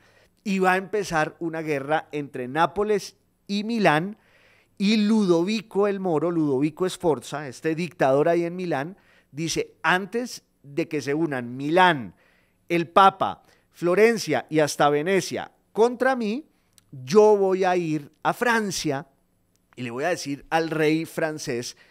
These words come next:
que por qué no baja sobre Italia, yo le abro la puerta". El rey francés era Carlos octavo y tenía, por razones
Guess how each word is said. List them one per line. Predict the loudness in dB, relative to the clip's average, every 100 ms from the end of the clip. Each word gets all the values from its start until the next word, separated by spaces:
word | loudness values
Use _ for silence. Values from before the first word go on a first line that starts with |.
| _ _ _ -6
que | -6
por | -4 -6 -6
qué | -2 -2 -2
no | 0
baja | 4 6 6 2
sobre | -2 -2 -2
Italia, | -2 -2 0 0 -2 -6 -12
yo | 2 4 6
le | 4
abro | 4 2 -2
la | -6
puerta". | 0 2 2 -2 -6 -8 _ _ _ _ _ _ _ _
El | -12
rey | -10
francés | -6 -6 -2 -2 -2 -4
era | -4 0 -2 0
Carlos | 2 2 2 -2 -2 -6 -12 _ _
octavo | -6 -6 0 4 6 4 0 -8 _ _ _ _ _ _ -2
y | -2 2
tenía, | 2 2 0 2 2 0
por | -2
razones | -2 -2 -4 -4 -4 -6